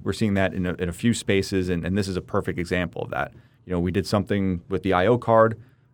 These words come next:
um, prove the value, and then go implement it in the C P U, you know, a couple generations later.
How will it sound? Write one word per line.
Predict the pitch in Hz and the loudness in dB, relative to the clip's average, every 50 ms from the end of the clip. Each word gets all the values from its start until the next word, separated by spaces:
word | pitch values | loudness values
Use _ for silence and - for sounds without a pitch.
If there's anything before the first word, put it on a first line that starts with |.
| _ - | _ -8
um, | 90 92 87 82 82 80 78 - | -4 -2 -2 0 -2 -2 -4 -8
prove | - - - 117 110 95 | -4 0 2 2 4 2
the | 104 | 2
value, | 87 101 98 95 98 101 104 104 101 95 | 2 2 4 4 4 2 2 2 2 2
and | - 92 92 | 2 0 2
then | 98 101 101 98 92 87 - | 2 2 2 2 0 0 0
go | - 95 90 87 | 0 0 0 0
implement | 87 87 - 95 90 85 85 | -2 -2 -2 -2 -2 0 -2
it | - 82 - - | -4 -6 -6 -4
in | 92 90 | -4 -2
the | 82 76 | -2 -4
C | - - 80 | -4 -6 -8
P | - - 80 | -6 -6 -6
U, | - 76 76 73 - - - _ - - | -4 -2 -2 -4 -6 -10 -20 _ -10 -6
you | 90 | -4
know, | 80 80 | -4 -4
a | 80 | -4
couple | - - 98 - 85 | -4 -4 -4 -4 -4
generations | 80 87 80 80 80 78 - - 85 - | -4 -2 -2 -2 -2 -4 -4 -6 -8 -6
later. | 90 92 92 92 87 | -6 -6 -4 -6 -8